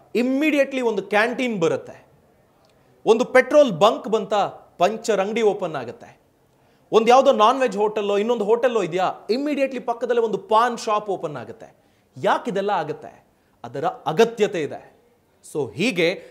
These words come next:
ಸ್ಟಾಕ್ಸ್ನ ಬಗ್ಗೆ ಕಲಿಬೇಕಾದ್ರೆ ನೀವು ಈ ಎಲ್ಲ ಅಂಶಗಳನ್ನ ಗಮನಿಸಬೇಕು. ಪೇಪರ್ನಲ್ಲಿ ಬಿಸಿನೆಸ್ ಸೆಕ್ಷನ್ ಅನ್ನ ಹಂಡ್ರೆಡ್ ಪರ್ಸೆಂಟ್ ನೋಡ್ಲೇಬೇಕು. ಅದನ್ನ ನೋಡಿದ್ರೆ ನಿಮಗೆ ಡೆಫಿನೆಟ್ಲಿ ಗೊತ್ತಾಗುತ್ತೆ ಏನಾಗ್ತಿದೆ ಮಾರ್ಕೆಟ್ನಲ್ಲಿ,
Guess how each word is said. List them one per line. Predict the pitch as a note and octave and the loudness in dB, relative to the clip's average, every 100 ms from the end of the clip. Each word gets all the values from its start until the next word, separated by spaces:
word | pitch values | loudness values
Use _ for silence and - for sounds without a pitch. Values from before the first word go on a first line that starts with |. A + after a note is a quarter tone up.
| _ | _
ಸ್ಟಾಕ್ಸ್ನ | - - G#3+ C4 - A3 | -16 2 6 6 2 -2
ಬಗ್ಗೆ | A3 F#3 E3+ | 0 0 -2
ಕಲಿಬೇಕಾದ್ರೆ | - D#3+ F3 D#3+ - B2+ C3 D#3 F#3 - - | -4 -4 -2 -2 -4 -8 -2 -2 -2 -10 -10
ನೀವು | D#3 F3+ F#3+ | -6 -6 -6
ಈ | F3+ C#3+ | -10 0
ಎಲ್ಲ | D#3+ G#3+ | 2 4
ಅಂಶಗಳನ್ನ | A3+ F#3 F3+ F#3 D#3+ D#3 E3+ - - A#2+ | 4 4 -2 -6 -4 -4 -6 -10 -18 -8
ಗಮನಿಸಬೇಕು. | D3 F3 E3 B2+ A#2 - - _ _ _ _ _ _ | -6 -4 -6 -10 -14 -16 -20 _ _ _ _ _ _
ಪೇಪರ್ನಲ್ಲಿ | G3 B3+ - C4 A#3 A#3+ B3 | 6 6 8 4 4 -2 -4
ಬಿಸಿನೆಸ್ | C3 A3 A3 C4+ C4+ | -2 -2 0 -2 -2
ಸೆಕ್ಷನ್ | - A3 - G#3 | -4 -4 -6 -6
ಅನ್ನ | G3+ G3 F#3 - - | -4 -4 -4 -8 -4
ಹಂಡ್ರೆಡ್ | - C4 D4 C#4+ - | 2 2 2 0 0
ಪರ್ಸೆಂಟ್ | A#3 A#3 A3+ - | -4 -4 -6 -6
ನೋಡ್ಲೇಬೇಕು. | D3+ E3 F3+ E3+ A3 A3 D#3+ - - _ _ _ _ _ - | -4 -2 -2 2 4 4 2 -4 -16 _ _ _ _ _ -14
ಅದನ್ನ | C3 D#3+ D#3+ | -4 -2 -2
ನೋಡಿದ್ರೆ | D#3+ F#3 C4+ C#4+ G3+ F3+ F3+ - | 0 4 4 4 2 2 0 -10
ನಿಮಗೆ | C3+ C#3+ E3+ | -12 -6 -6
ಡೆಫಿನೆಟ್ಲಿ | B2 - F3+ C4+ B3+ B3 | -8 0 0 2 -2 -2
ಗೊತ್ತಾಗುತ್ತೆ | G#3+ F#3 - E3+ E3 - | -4 -4 -4 -4 -4 -4
ಏನಾಗ್ತಿದೆ | G#3+ D#3 F3 E3+ E3+ D#3 | -2 0 0 0 -2 -2
ಮಾರ್ಕೆಟ್ನಲ್ಲಿ, | D3+ C#3+ C3+ C#3 C#3+ D3 A#3 | -2 -2 -6 -10 -10 -6 -6